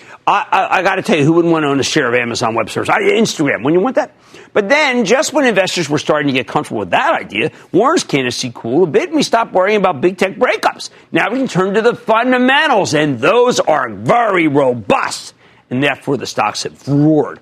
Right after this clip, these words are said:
Only Amazon's been tepid of late, and I think that's because they're seeing more competition on the cloud infrastructure front from Microsoft's Azure and, yes, Google Cloud Services. Meanwhile, big tech's gotten a lot smarter about maintaining a more positive public image.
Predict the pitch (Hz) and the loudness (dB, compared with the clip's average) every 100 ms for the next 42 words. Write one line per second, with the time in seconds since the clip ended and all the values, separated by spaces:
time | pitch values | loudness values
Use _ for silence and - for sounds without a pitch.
0 | - - _ - 440 494 427 - 190 196 | -20 -20 _ -4 0 2 0 2 0 2
1 | 196 123 120 107 107 - 107 - 139 - | 0 0 -2 -4 -6 -8 -8 -2 -2 0
2 | 139 120 143 143 240 302 202 147 151 139 | -4 0 -2 0 -4 -2 -4 -2 -2 -2
3 | 120 123 - 143 131 131 135 120 - 139 | -2 -2 -2 2 2 0 -4 -8 -4 -4
4 | 139 123 - - 120 - 120 117 120 - | -2 -6 -8 -6 -6 -2 -2 -2 -4 -2
5 | 185 - - 95 92 135 95 98 101 - | -4 -4 -8 -8 -6 -6 -4 -4 -4 -4
6 | 98 90 98 120 123 120 359 403 349 190 | -8 -4 -4 -2 -4 -2 -2 2 2 0
7 | - 143 117 110 117 90 - - 85 - | -2 -2 -2 -2 -4 -6 -10 -18 -20 -20
8 | _ - - - 226 330 285 208 151 269 | _ -20 -20 -4 2 4 4 2 0 0
9 | - 202 - 175 120 127 131 139 - 127 | 0 -4 -2 -4 -2 0 0 0 -4 -2
10 | 113 123 131 151 147 156 165 165 226 220 | 0 0 0 0 0 0 0 0 0 0
11 | - - 180 190 202 165 - 135 135 - | -2 -2 0 0 -2 -4 -4 -4 -4 -8
12 | 90 92 - | -16 -18 -20